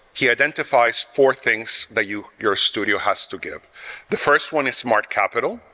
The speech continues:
And this is on mergers and acquisitions. So smart capital, management oversight, but I want to, just to pay close attention to the last two, transferring of valuable skills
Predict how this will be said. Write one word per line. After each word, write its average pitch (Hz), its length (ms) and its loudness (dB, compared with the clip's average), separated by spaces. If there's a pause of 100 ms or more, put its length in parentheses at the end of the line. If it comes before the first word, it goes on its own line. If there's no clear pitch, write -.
(840)
And 117 100 -4
this 156 160 0
is 175 120 -2
on 127 120 0
mergers 123 460 2
and 113 80 -2
acquisitions. 82 680 -2
So 92 320 0 (540)
smart 147 360 2
capital, 151 560 0
management 123 640 0
oversight, 160 720 2 (540)
but 131 60 6
I 139 60 4
want 190 240 -2
to, 226 140 -10
just 202 220 0
to 175 60 -6
pay 156 200 0
close 156 320 2
attention 127 440 -2
to 127 100 -6
the 113 100 2
last 104 380 0
two, 87 140 -10
transferring 165 960 0
of 117 160 0
valuable 131 400 0
skills 123 640 -2